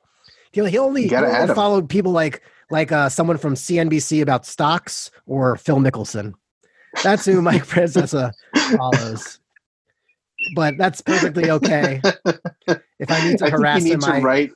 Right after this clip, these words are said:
Speaker 2: a book about who he follows.
Speaker 1: If I
Speaker 2: And,
Speaker 1: need to
Speaker 2: you know.
Speaker 1: harass him,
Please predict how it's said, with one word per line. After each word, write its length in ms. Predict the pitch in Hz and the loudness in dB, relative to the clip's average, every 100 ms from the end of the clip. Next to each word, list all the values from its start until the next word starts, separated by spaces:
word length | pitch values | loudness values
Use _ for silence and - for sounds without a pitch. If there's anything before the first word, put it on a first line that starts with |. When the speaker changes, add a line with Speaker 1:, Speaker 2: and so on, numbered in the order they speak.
| - | -6
Speaker 2:
a 80 | 135 | -4
book 340 | 123 139 170 143 | -2 -2 0 0
about 360 | 117 110 110 - | 2 0 0 -2
who 200 | 139 131 | 0 0
he 180 | 127 | -2
follows. 680 | - 113 151 107 76 - - _ _ _ _ | -2 0 0 -2 -6 -14 -18 _ _ _ _
Speaker 1:
If 160 | - 110 | -2 0
I 60 | 180 | 2
Speaker 2:
And, 60 | |
Speaker 1:
need 200 | 185 185 | 0 0
to 80 | 202 | 0
Speaker 2:
you 60 | 190 | 0
know. 60 | |
Speaker 1:
harass 460 | 156 151 151 147 139 | 2 2 2 2 0
him, 380 | 151 139 135 | -2 -2 -4